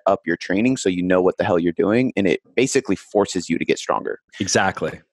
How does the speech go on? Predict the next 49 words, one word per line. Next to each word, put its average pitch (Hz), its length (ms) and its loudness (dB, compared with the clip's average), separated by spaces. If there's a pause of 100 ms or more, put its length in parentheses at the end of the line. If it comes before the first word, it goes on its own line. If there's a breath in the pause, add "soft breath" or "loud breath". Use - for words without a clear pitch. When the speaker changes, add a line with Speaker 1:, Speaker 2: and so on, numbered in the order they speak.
(120)
Speaker 1:
Really, 151 180 6
that's 110 240 2
the 95 100 2
easiest 113 360 4
way 101 100 6
to 92 80 -2
do 95 140 4
that 87 100 6
is 85 140 2
exactly 87 400 0
with 87 180 -8
what - 140 -2
you 85 100 -6
said 85 220 0
and 90 100 -10
kinda 90 180 -4
keeping - 240 -12
it - 80 -8
simple. 87 400 -6 (460 loud breath)
The 135 100 2
last 143 280 2
thing 165 100 4
I 151 60 4
wanna 135 180 4
touch - 260 0
on, 98 340 2 (120)
I 107 60 4
don't 131 100 2
think 110 160 0
we're 110 80 0
gonna 113 120 2
have 104 60 2
enough 104 160 0
time 98 200 -2
to 95 80 0
dive 95 180 4
into 85 140 -4
content 90 520 -2
'cause 87 220 -4
that'll 92 240 2
be 87 320 0
a 90 80 2
really 95 320 4
long 92 220 2
conversation 87 500 -2
between 87 340 -6
you 92 140 2
and 85 100 2
I. 95 460 2